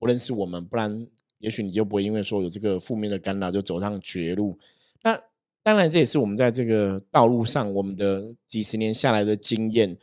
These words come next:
所以为什么我们一直跟大家分享，从我们真修实练、真实接触的经验之后，我们去了解能量的法则是怎么一回事之后，然后透过这个节目来跟大家分享。所以今天也是来跟大家提醒，能量的法则基本上来讲，就是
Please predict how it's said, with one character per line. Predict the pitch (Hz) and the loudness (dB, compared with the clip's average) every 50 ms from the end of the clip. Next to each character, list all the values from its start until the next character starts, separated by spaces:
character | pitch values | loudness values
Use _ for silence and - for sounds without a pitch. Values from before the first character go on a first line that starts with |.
| _ _ _ _ _ _ | _ _ _ _ _ _
所 | - 175 175 | 0 4 4
以 | |
为 | 180 175 | 4 4
什 | - 131 110 | 2 0 -2
么 | 104 | -2
我 | 104 | -2
们 | 104 107 | -4 -4
一 | |
直 | 120 131 | -4 -2
跟 | 113 117 117 | -2 -2 0
大 | 113 113 | 0 0
家 | 113 113 110 | 0 0 0
分 | - - 110 113 117 | -2 -2 -2 -2 -2
享， | - 90 87 90 | -4 -4 -6 -8
从 | - - 107 110 123 | -6 -6 -4 -2 0
我 | 135 127 | 0 0
们 | 104 101 98 95 | 0 0 -2 -4
真 | - - 135 120 127 135 | -2 2 2 2 2 2
修 | 127 - 135 123 131 135 | 0 2 2 2 2 2
实 | - - - 104 | 0 0 0 0
练、 | 101 120 127 113 101 95 | 0 2 2 0 0 0
真 | - 120 117 135 | 0 2 2 2
实 | - - 104 95 | 0 -4 -4 -2
接 | - 113 107 | 0 0 0
触 | - 117 110 | 2 2 2
的 | |
经 | 101 - 113 110 110 | 2 0 -2 -2 0
验 | 110 107 104 | 0 0 0
之 | 98 113 | 0 0
后， | 107 104 | 0 0
我 | |
们 | 98 92 | 0 -4
去 | 98 - 135 127 | -4 -2 0 2
了 | 107 98 101 | 2 2 2
解 | 104 - 101 90 82 - - - - - _ - | 0 0 0 -2 -2 -4 -8 -20 -20 -20 _ -2
能 | 107 107 107 113 127 | -2 0 0 2 2
量 | 143 131 113 107 | 2 2 2 2
的 | 104 98 | 0 0
法 | - - - 117 104 95 92 92 | 0 0 2 2 2 2 2 -2
则 | - - 98 95 | -2 0 0 0
是 | - - 131 | 0 -2 -4
怎 | - 104 | -4 -4
么 | 95 92 | -2 -2
一 | 98 | -2
回 | 101 104 95 95 | -2 0 0 0
事 | 98 - 113 104 | 0 -2 -2 -2
之 | - 117 | 0 0
后， | 107 | 2
然 | 104 107 | 2 0
后 | 107 110 - | -2 -2 0
透 | 127 123 | 2 4
过 | 117 110 | 4 4
这 | 113 | 4
个 | 107 113 104 | 2 0 2
节 | 98 98 | 2 0
目 | 101 110 110 | 0 0 0
来 | 101 | 0
跟 | 98 104 101 | 0 0 -2
大 | 104 104 | -2 -2
家 | 101 104 | -2 -2
分 | - - 104 101 101 101 | -2 -2 -4 -4 -2 -2
享。 | - - 85 67 - _ _ _ _ _ _ _ - | -2 -4 -4 -6 -8 _ _ _ _ _ _ _ -4
所 | - 220 | 0 2
以 | 190 | 2
今 | 175 208 | 4 4
天 | 208 196 | 4 4
也 | 151 | 2
是 | - - 143 131 127 131 | 2 0 0 0 2 2
来 | 101 101 104 104 | 2 2 2 2
跟 | 123 117 117 | 0 0 2
大 | 120 | 2
家 | 117 117 | 2 2
提 | 113 107 107 | 2 0 -2
醒， | 98 - 101 95 98 | -2 -2 -2 -2 0
能 | 110 127 180 | 0 0 0
量 | 226 233 | 0 0
的 | 175 | 0
法 | - - 95 95 | 0 0 -2 2
则 | 95 101 107 | 2 2 2
基 | 135 160 165 | 2 2 0
本 | 113 98 | 0 0
上 | - 147 117 | 0 0 0
来 | 107 104 | 0 0
讲， | 117 107 101 | -2 -2 -2
就 | 113 123 | -2 -2
是 | - 165 | 0 0